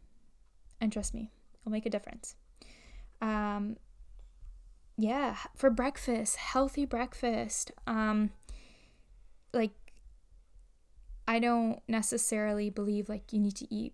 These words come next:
breakfast immediately as you wake up, but whenever you do feel hungry or you want something, definitely opt for a healthier breakfast option. So fruits, definitely,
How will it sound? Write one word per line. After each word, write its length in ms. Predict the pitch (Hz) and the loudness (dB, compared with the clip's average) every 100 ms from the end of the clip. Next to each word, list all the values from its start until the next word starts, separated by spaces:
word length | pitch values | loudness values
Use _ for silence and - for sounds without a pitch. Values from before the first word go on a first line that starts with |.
| _ | _
breakfast 420 | 220 208 202 - | -2 -2 -6 -2
immediately 560 | 208 208 214 285 302 302 | 2 2 4 2 2 0
as 180 | 294 294 | 0 0
you 100 | 294 | 0
wake 240 | 302 294 | 0 0
up, 320 | 302 302 302 - - - - | 0 -2 -6 -14 -18 -20 -6
but 680 | 208 220 220 214 214 214 - - - - - - - - - - | 0 4 4 2 0 -2 -8 -16 -18 -18 -18 -20 -20 -20 -20 -20
whenever 460 | - 226 247 240 226 | -4 4 6 6 6
you 160 | 208 | 4
do 180 | 208 220 | 4 2
feel 360 | 208 - 220 208 | 0 0 0 0
hungry 680 | - - 339 311 311 294 277 | -4 0 2 2 2 0 -2
or 320 | 214 208 202 | 0 2 2
you 340 | 208 190 196 202 | 2 0 0 2
want 360 | 202 277 277 | 4 4 2
something, 400 | - 240 240 220 | 0 0 2 2
definitely 420 | 202 220 226 220 220 | 2 0 2 2 4
opt 220 | 208 208 | 0 -2
for 100 | 208 | -4
a 60 | 208 | -6
healthier 520 | - 208 214 208 202 | -4 -4 -2 -4 -4
breakfast 440 | - 294 - 294 | -4 -4 -2 0
option. 560 | 262 254 - 240 233 226 - - | 0 -2 -2 2 2 2 -2 -14
So 280 | - 208 190 | -2 0 0
fruits, 880 | - - - 294 339 339 - - - - | -4 -10 0 2 2 2 0 -2 -6 -2
definitely, 920 | 220 - 220 233 - 233 226 233 226 | -2 0 0 0 0 0 2 4 2